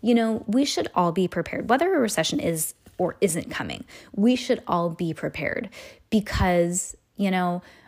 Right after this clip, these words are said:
I have been through now two, well, I, you know what? I'm not gonna say twenty twenty was a recession. It wasn't because nobody really, wait, I'm gonna be very, very careful with my words.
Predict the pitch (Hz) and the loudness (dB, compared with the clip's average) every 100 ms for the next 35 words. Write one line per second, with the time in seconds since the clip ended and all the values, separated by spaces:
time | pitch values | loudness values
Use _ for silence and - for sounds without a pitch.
0 | _ 170 175 208 190 180 175 180 - 185 | _ -4 -2 0 0 2 2 0 0 0
1 | 175 160 160 - - - 254 269 269 262 | 2 0 -2 -4 -6 2 4 6 4 0
2 | - _ _ _ _ 226 226 233 - 320 | -6 _ _ _ _ 0 2 2 0 2
3 | 415 285 349 381 - 311 415 403 330 - | 2 2 2 2 0 0 -2 -2 -2 2
4 | 254 240 - 202 - 180 165 151 - - | 0 0 0 -2 0 -2 -2 -4 -6 -8
5 | - - - - 214 247 214 - - 185 | -10 -10 -10 -4 -2 -2 -4 -6 -6 -2
6 | 190 - 185 208 302 311 294 _ _ _ | -4 -4 -6 -4 0 0 -2 _ _ _
7 | - 208 226 240 226 226 - _ _ _ | -2 2 2 2 0 -2 -10 _ _ _
8 | _ _ _ _ - - _ _ _ - | _ _ _ _ -20 -20 _ _ _ 0
9 | 202 156 - 180 196 175 - 185 165 170 | 2 2 -2 -2 0 -2 -2 -4 -2 2
10 | 185 180 170 160 160 - - - - - | 4 4 2 -2 -4 -6 -8 -8 -8 -8
11 | 50 - - - | -8 -10 -10 -10